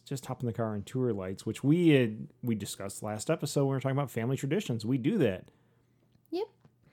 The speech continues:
Speaker 1: Hop in the car, get out of the house, put the electronics away unless you're trying to take pictures or something. Uh, get off the, uh, entertainment, you know, the video games. Go look at the lights that people have put up.
Speaker 2: Yeah,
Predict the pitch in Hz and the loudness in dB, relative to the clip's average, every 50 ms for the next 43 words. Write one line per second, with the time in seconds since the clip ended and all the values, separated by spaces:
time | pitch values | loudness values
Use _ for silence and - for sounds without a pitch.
0 | _ - - - 180 - 214 208 190 - - 151 151 156 156 139 120 110 131 170 | _ -10 -4 -2 -2 0 0 0 0 2 2 4 4 4 4 2 4 4 4 4
1 | 202 185 151 117 113 123 131 131 123 - - - 165 165 - 165 147 131 131 - | 4 2 0 0 2 2 2 2 0 -2 -4 -6 -4 -2 0 0 0 0 0 -2
2 | - 127 117 117 - - 107 101 107 107 101 95 - - - - 101 90 90 - | -2 -2 -2 -2 -4 -4 -6 -4 -4 -6 -8 -8 -10 -10 -10 -10 -10 -10 -10 -14
3 | 95 - - - 104 - - 101 98 87 98 - - - 98 95 147 113 113 - | -14 -14 -14 -14 -14 -12 -12 -14 -12 -12 -14 -12 -10 -10 -10 -8 -6 -8 -8 -8
4 | _ _ _ _ _ _ _ _ _ _ _ - 127 123 127 127 - 135 135 151 | _ _ _ _ _ _ _ _ _ _ _ -2 0 0 0 0 2 2 2 2
5 | 143 123 123 139 156 156 151 - - 131 127 127 123 120 120 120 110 107 - 131 | 2 0 0 0 0 0 -2 -2 0 4 4 6 6 6 6 4 4 2 0 0
6 | 131 123 117 - - 135 131 127 - 143 139 131 120 113 104 107 98 - - - | 0 0 0 0 0 2 2 2 2 4 4 4 4 2 0 -4 -6 -8 -16 -20
7 | - - _ _ - - 120 135 143 147 131 117 101 104 98 98 95 98 107 - | -20 -20 _ _ -4 -2 0 4 6 6 6 6 4 0 -4 -4 -4 -6 -8 -10
8 | - _ _ _ _ _ _ _ _ _ _ _ _ - 127 117 165 180 202 214 | -12 _ _ _ _ _ _ _ _ _ _ _ _ -6 -4 0 0 0 0 0
9 | - 175 156 156 135 117 104 - - 101 95 - 117 98 95 98 87 - - 98 | -2 -4 -2 0 0 0 0 -2 -4 -6 -4 -2 -2 -2 -2 -4 -8 -6 -8 -8
10 | 82 67 - - - - - 233 190 | -8 -8 -12 -16 -16 -10 -8 -6 -6